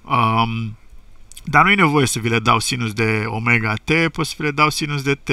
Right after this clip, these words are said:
și după aia, dacă vreți, sinus de cinci t, iarăși aplicați o teoremă.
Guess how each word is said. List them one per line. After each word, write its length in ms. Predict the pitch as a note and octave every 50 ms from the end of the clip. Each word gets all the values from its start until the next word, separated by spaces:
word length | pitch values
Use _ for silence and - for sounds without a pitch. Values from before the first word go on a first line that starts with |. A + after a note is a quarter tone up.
| A2+ G#2
și 100 | - -
după 220 | - B2 - - A#2
aia, 140 | A#2+ A#2
dacă 200 | A#2 A#2 - -
vreți, 200 | A#2 A#2+ B2 -
sinus 220 | - C3+ B2+ A#2+ A2+
de 120 | A2+ A#2
cinci 400 | - - - C#3+ B2+ A#2+ A#2 -
t, 80 | - -
iarăși 400 | F3 F3 E3 D3+ D3 C#3+ - C#3+
aplicați 400 | C#3 C#3+ D3+ - D3 C3+ - C#3
o 20 |
teoremă. 460 | C3 - D3 C#3 C3+ B2 A2 G#2 A#2